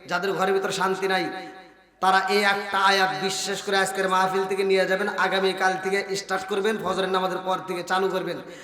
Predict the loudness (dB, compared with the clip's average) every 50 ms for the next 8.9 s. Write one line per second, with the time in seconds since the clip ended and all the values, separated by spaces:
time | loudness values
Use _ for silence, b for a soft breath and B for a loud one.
0 | B B B 0 2 2 2 2 0 0 -2 -2 -2 -2 -4 0 0 2 0 0
1 | 0 2 2 4 6 6 4 4 4 2 4 4 4 6 6 4 4 2 2 2
2 | 2 2 2 2 2 4 4 4 4 4 4 4 2 2 2 2 2 2 2 4
3 | 4 2 2 2 0 0 0 2 2 2 4 4 4 2 2 2 0 -2 -2 -4
4 | -6 B B B B B -2 -2 0 -2 -2 -2 -2 -2 -2 -2 0 -2 -2 0
5 | 0 0 0 0 0 -2 -4 -8 -10 -12 -14 -16 -18 -18 -20 -20 -20 -20 _ _
6 | _ _ _ _ _ _ _ _ _ _ _ _ _ _ _ _ _ _ _ _
7 | _ _ _ _ _ _ _ _ _ _ _ _ -2 2 4 4 4 4 2 2
8 | 0 0 0 4 6 6 6 6 6 6 6 6 6 6 4 2 0 -2